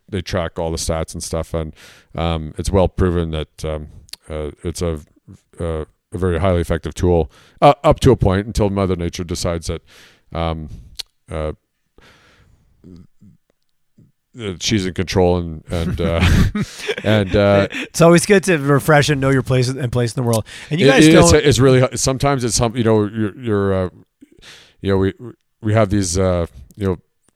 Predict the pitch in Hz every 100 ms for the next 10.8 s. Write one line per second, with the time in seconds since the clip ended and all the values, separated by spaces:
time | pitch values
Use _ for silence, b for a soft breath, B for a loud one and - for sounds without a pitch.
0 | - _ _ _ - 87 90 80 _ _
1 | _ _ B B B B _ _ - -
2 | - 110 101 104 110 101 92 - 107 98
3 | 87 - 98 92 87 - _ _ - 113
4 | 98 92 85 110 107 110 110 104 95 87
5 | 98 95 92 80 _ _ _ _ _ _
6 | _ _ - 107 95 _ _ b b b
7 | b b - 110 107 123 117 123 131 123
8 | 113 101 101 101 101 98 98 95 110 101
9 | 95 110 104 - 135 127 117 110 107 95
10 | _ _ - 104 101 95 87